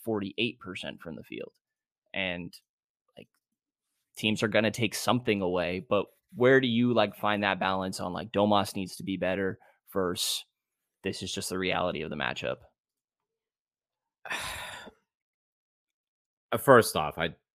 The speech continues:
Speaker 2: just gotta give credit to the Warriors because it's, it's a, it's a brilliant, brilliant defensive game plan that they decided to go with.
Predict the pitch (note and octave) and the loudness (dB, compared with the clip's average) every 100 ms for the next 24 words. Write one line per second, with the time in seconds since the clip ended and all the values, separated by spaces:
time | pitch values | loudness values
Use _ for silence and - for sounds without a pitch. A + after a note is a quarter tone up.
0 | - - F2+ D2+ C#2 - D2 C2+ - C#2 | -12 -2 -2 -2 -6 -10 -10 -10 -14 -12
1 | C#2+ D2 D2 D2 - - _ _ _ _ | -10 -8 -8 -8 -12 -18 _ _ _ _
2 | - E2 D#2+ D2 - - F2 - G#2 A2+ | -8 -4 -4 -4 -6 -6 -6 -4 0 2
3 | D#2 - G#2 G2+ D#2+ C#2 E2 E2 C#2+ B1+ | 0 -2 -2 0 -2 -4 -6 -4 -4 -8
4 | C2 - D#2+ E2 C2 C#2 - _ _ _ | -14 -12 -4 -4 -4 -10 -16 _ _ _
5 | _ _ _ - E2+ D#2+ D2 C#2+ D2+ D2+ | _ _ _ -6 -4 -4 -8 -10 -10 -12
6 | - C#2+ D2+ - _ D#2 D#2 D2+ D2 D2+ | -12 -14 -14 -20 _ -6 -4 -6 -4 -6
7 | C#2+ D2 C#2 C2+ B1+ - | -8 -8 -8 -8 -10 -14